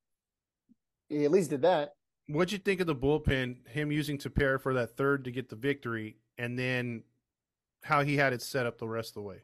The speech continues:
Speaker 1: Yeah, I mean, I wish Detmers would have had an opportunity to finish, but, man, in that fifth inning, he didn't look great.
Speaker 2: Mm-hmm.
Speaker 1: You know, it, it looked like, i-, it's tough, man. My, my opinion with Reed Detmers changes all the time.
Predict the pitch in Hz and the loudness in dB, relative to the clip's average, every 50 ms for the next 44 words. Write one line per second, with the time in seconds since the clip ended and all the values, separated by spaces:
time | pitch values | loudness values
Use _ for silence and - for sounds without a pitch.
0 | _ _ _ _ _ _ _ _ _ _ 208 226 240 247 262 269 240 233 262 262 | _ _ _ _ _ _ _ _ _ _ 2 6 8 8 8 8 8 6 4 4
1 | 254 247 226 220 262 277 269 302 277 185 147 160 202 214 214 233 233 220 214 202 | 2 2 4 6 6 6 6 4 2 2 4 6 6 6 6 6 6 8 8 8
2 | 180 156 170 165 180 196 190 175 156 185 180 180 170 175 180 156 160 160 - 180 | 6 4 4 4 6 6 6 6 6 6 6 6 6 4 4 4 2 0 0 0
3 | 180 185 175 156 147 - - 196 208 214 214 214 202 - - - - 185 160 151 | 2 2 4 2 2 0 2 4 4 4 4 2 0 -2 -4 -2 0 2 2 2
4 | - - _ 170 185 190 185 180 175 180 185 180 185 - 202 190 196 - 196 196 | 0 -6 _ -2 -2 2 2 4 6 6 6 4 6 4 2 4 6 4 4 4
5 | 196 196 156 156 180 156 170 185 170 151 160 156 127 135 135 120 131 151 156 165 | 4 2 2 2 2 2 2 2 2 2 2 0 0 0 -2 2 4 6 6 6
6 | 175 - - - - - - _ _ _ _ _ _ _ _ _ - 120 117 120 | 6 4 2 -4 -12 -14 -16 _ _ _ _ _ _ _ _ _ -16 -12 -12 -10
7 | 123 131 139 160 165 156 165 160 160 160 170 170 160 170 180 175 180 180 185 196 | -8 2 4 4 6 6 8 8 8 8 8 8 6 4 2 2 4 6 6 6
8 | 196 - - 185 180 180 175 175 175 - - _ _ _ _ _ _ _ _ _ | 6 6 4 6 8 8 8 6 4 0 -6 _ _ _ _ _ _ _ _ _
9 | _ _ _ _ _ - - 190 190 202 208 175 - 160 180 208 247 233 - - | _ _ _ _ _ -20 -16 -10 -6 -6 -6 -6 -8 -6 -4 0 0 0 0 0
10 | - - 240 277 208 175 - - 185 180 180 175 165 160 185 175 190 208 220 240 | 4 6 8 8 8 8 4 4 4 4 4 2 0 -4 -8 0 4 6 6 8
11 | 240 196 220 240 302 339 208 - - 247 240 240 220 220 185 165 190 208 196 151 | 6 6 4 4 4 4 4 2 2 2 2 6 4 4 4 6 4 2 6 6
12 | 196 190 190 196 180 - - - 185 180 185 165 175 151 160 160 151 147 147 - | 6 6 6 4 0 -2 0 2 2 2 4 4 4 6 6 6 4 4 2 0
13 | 156 147 135 | 0 0 0